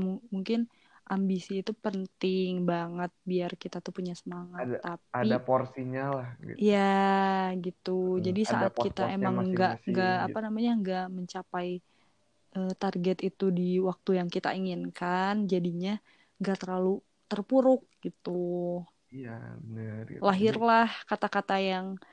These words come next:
Speaker 1: kita sering bahas itu.
Speaker 2: Hmm.
Speaker 1: Yang, ya udahlah, jalan aja gitu. Jalan tuh bukan
Speaker 2: Iya.
Speaker 1: berarti malas-malesan ya, gitu.
Speaker 2: Hmm, gitu sih.
Speaker 1: Intinya gitu
Speaker 2: Bukan
Speaker 1: kan?
Speaker 2: berarti juga,
Speaker 1: Betul
Speaker 2: heeh.
Speaker 1: nggak?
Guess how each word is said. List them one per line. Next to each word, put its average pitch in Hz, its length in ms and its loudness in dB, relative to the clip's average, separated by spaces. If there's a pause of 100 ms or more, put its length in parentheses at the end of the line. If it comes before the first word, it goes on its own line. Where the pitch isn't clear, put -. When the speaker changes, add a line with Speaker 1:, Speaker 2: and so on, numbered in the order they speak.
(380)
Speaker 1:
kita 196 240 -4
sering 190 320 -2
bahas 185 280 -2
itu. 202 680 -4 (1040)
Speaker 2:
Hmm. - 120 -14
Speaker 1:
Yang, 185 320 -2 (240)
ya 190 120 0
udahlah, 220 480 4
jalan 185 320 4
aja 180 640 0
gitu. 180 240 -4
Jalan 180 320 0
tuh 208 80 -2
bukan 196 240 -4
Speaker 2:
Iya. 180 40 -8
Speaker 1:
berarti 180 420 -8 (100)
malas-malesan 180 720 -4
ya, 170 400 -4 (400)
gitu. - 320 -8
Speaker 2:
Hmm, - 440 -18 (440)
gitu 113 300 -16 (260)
sih. - 180 -16 (840)
Speaker 1:
Intinya 196 320 4
gitu 233 240 4
Speaker 2:
Bukan 220 80 0
Speaker 1:
kan? 349 240 8
Speaker 2:
berarti 440 160 -2
juga, - 260 -4 (380)
Speaker 1:
Betul 254 240 6
Speaker 2:
heeh. 302 80 10
Speaker 1:
nggak? 196 160 8